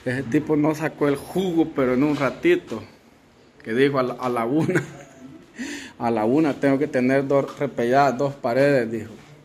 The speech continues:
A las doce y media terminó dos paredes de estas. Los que saben de repello saben que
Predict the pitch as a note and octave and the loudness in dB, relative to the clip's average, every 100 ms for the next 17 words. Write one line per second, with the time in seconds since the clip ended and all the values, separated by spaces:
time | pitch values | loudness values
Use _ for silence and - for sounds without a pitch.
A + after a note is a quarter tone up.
0 | - - - A2+ A2+ A#2 A#2+ D3 D3+ C#3 | -20 -20 -20 -12 -8 -6 0 2 4 4
1 | B2+ D#3+ F3+ B2 - B2+ B2 B2 C#3 C3+ | 4 4 4 2 0 -2 0 0 -2 -4
2 | A2+ A2+ - - _ _ - - - - | -10 -16 -20 -20 _ _ -20 -20 -20 -20
3 | - - - - - - - - A#2 B2+ | -20 -20 -20 -20 -20 -20 -20 -14 -4 -4
4 | B2+ A#2+ A#2+ B2 B2 B2 B2 B2 - F#2+ | -2 -2 0 0 0 0 -2 -2 -10 -16
5 | - - - - _ _ - - - - | -20 -20 -20 -20 _ _ -20 -20 -20 -20
6 | - - - - - - B2+ A2+ B2 A#2 | -20 -20 -20 -20 -20 -16 -16 -12 -10 -4
7 | B2 B2+ C3 C3 C3 B2+ C3+ C#3 C3+ C#3 | -2 2 0 0 -4 -2 2 2 0 -2
8 | C#3 C3+ B2 A#2+ | -2 -2 -6 -10